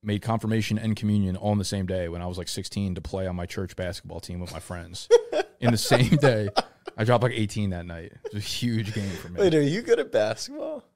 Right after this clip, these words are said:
Speaker 1: I was
Speaker 2: There's
Speaker 1: good.
Speaker 2: no
Speaker 1: I was good.
Speaker 2: way.
Speaker 1: No, no, no, I was good when I was younger.
Speaker 2: I don't see it.
Speaker 1: <laughs> I don't
Speaker 2: I don't
Speaker 1: see it with you. I, I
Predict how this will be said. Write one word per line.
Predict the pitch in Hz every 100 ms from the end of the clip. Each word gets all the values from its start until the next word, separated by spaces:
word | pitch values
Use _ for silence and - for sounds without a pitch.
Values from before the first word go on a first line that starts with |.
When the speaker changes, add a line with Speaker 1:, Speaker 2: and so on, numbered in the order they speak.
| _ -
Speaker 1:
I | 113
was | 120
Speaker 2:
There's | 104
Speaker 1:
good. | 110
Speaker 2:
no | 107
Speaker 1:
I | 117
was | 113
good. | 117 113
Speaker 2:
way. |
Speaker 1:
No, | 127
no, | 127
no, | 117
I |
was | 101
good | 101
when | 101
I | 95
was | 92
younger. | 90 104 110
Speaker 2:
I |
don't | 104 101
see | - 101
it. | 95 - _ _
Speaker 1:
<laughs> | _ -
I | - - -
don't | 175 - -
Speaker 2:
I | 117
don't | 254 240
Speaker 1:
see | 208 180
it |
with | 156 156 160
you. | 156 214 135
I, |
I | 151